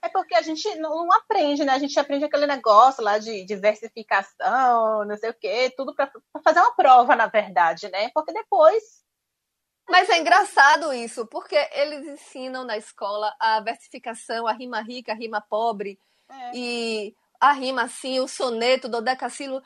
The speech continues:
Speaker 2: mas eles não en-, não, não ensinam a gente a ler o poema. Se a gente não sabe ler o poema, a gente não sabe interpretar o poema. E eles cobram
Speaker 1: Exato.
Speaker 2: também a interpretação de texto.
Speaker 1: Exato,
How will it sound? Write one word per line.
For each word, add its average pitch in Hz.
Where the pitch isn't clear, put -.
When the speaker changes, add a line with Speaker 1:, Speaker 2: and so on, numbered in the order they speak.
Speaker 2:
mas 330
eles 359
não 330
en-, 311
não, 277
não 277
ensinam 320
a 254
gente 269
a 320
ler 277
o 339
poema. 247
Se -
a 466
gente 381
não 359
sabe 269
ler 240
o 415
poema, 226
a 330
gente 381
não 508
sabe 480
interpretar 480
o 453
poema. 220
E 269
eles 508
cobram 427
Speaker 1:
Exato. -
Speaker 2:
também 262
a 254
interpretação 262
de 220
texto. 190
Speaker 1:
Exato, 156